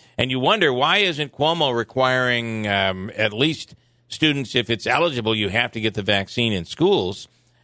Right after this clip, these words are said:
And, and somebody was arguing with me over the weekend about this. Um, the, the,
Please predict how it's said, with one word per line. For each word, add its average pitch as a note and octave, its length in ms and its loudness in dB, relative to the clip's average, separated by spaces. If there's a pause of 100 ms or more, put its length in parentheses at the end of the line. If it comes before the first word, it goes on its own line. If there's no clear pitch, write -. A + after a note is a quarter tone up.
(100)
And, A#2+ 560 4
and A#2+ 580 0
somebody C3+ 540 2 (240)
was G#2 400 0 (120)
arguing B2+ 360 0
with G2 80 -2
me G2 120 0
over F#2 160 0
the F2 100 -2
weekend C#3+ 320 -2
about C#2+ 200 -10
this. D#2 200 -6 (360)
Um, D#2 360 -2 (120)
the, G2 180 -2 (100)
the, F#2 160 -4